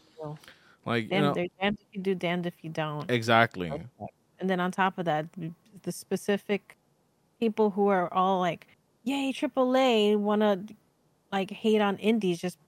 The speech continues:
Speaker 1: just because of the fact that it's indie. Like, "Oh, indies are
Speaker 2: Exactly.
Speaker 1: trash. Indies don't, don't, uh, don't give you any quality. They don't do this. They don't do that."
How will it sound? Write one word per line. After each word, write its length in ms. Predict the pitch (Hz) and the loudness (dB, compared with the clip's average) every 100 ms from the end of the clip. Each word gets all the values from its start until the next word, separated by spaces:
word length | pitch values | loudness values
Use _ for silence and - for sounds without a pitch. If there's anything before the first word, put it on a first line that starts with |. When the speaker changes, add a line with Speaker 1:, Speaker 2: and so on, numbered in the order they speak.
| - | -2
Speaker 1:
just 240 | 220 - | -2 0
because 360 | 240 - 214 196 | -6 -2 -2 0
of 60 | 185 | -2
the 80 | |
fact 280 | 175 170 175 | -4 -6 -6
that 100 | 165 | -6
it's 160 | 156 - | -8 -8
indie. 500 | - 214 185 196 202 _ _ _ _ | -2 0 0 -6 -16 _ _ _ _
Like, 100 | - 113 | -2 2
"Oh, 160 | 202 104 | 4 4
indies 300 | 101 - 185 | 2 0 -2
are 40 | 87 | -6
Speaker 2:
Exactly. 120 | 95 180 | -8 -4
Speaker 1:
trash. 180 | 160 147 - - | -2 -4 -12 -8
Indies 280 | 185 185 190 | -4 -4 -2
don't, 300 | 190 190 175 | -2 -2 -2
don't, 300 | 185 180 180 _ _ - | -2 -4 -8 _ _ -8
uh, 100 | 180 | -6
don't 240 | 175 180 | -2 -2
give 160 | 175 175 | -2 -2
you 80 | 175 | -2
any 160 | 175 | -2
quality. 480 | 165 - 165 160 156 | -4 -2 0 -2 -6
They 300 | 160 175 180 | -6 -2 -2
don't 340 | 170 185 185 180 | -2 -2 -2 -2
do 140 | 180 | -2
this. 240 | 170 156 | -2 -4
They 160 | - 180 | -4 -2
don't 180 | 190 185 | 0 -2
do 160 | 175 | -4
that." 340 | 170 160 147 | -2 -4 -6